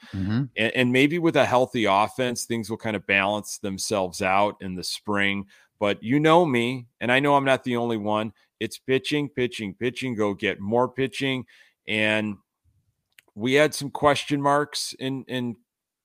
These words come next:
Speaker 2: you know, Keuchel, question marks in Kopech, but you felt like Giolito, Lynn, and Cease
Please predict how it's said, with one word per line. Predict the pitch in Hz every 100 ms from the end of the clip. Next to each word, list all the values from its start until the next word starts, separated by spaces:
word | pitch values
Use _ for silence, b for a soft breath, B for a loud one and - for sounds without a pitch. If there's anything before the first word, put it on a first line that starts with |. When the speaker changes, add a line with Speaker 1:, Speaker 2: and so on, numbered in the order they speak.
| _
Speaker 2:
you | 120 117
know, | 113
Keuchel, | 104 - 127 123 139 131 -
question | - 143 135 - 135
marks | 131 123
in | 117
Kopech, | - 127 120 131 123
but | 117
you | 110
felt | - 156 165
like | 120 123 87
Giolito, | 110 131 120 123 131 143 143 - b b -
Lynn, | 101 120 123 127 131 b -
and | 98
Cease | - - 139 160 80 - -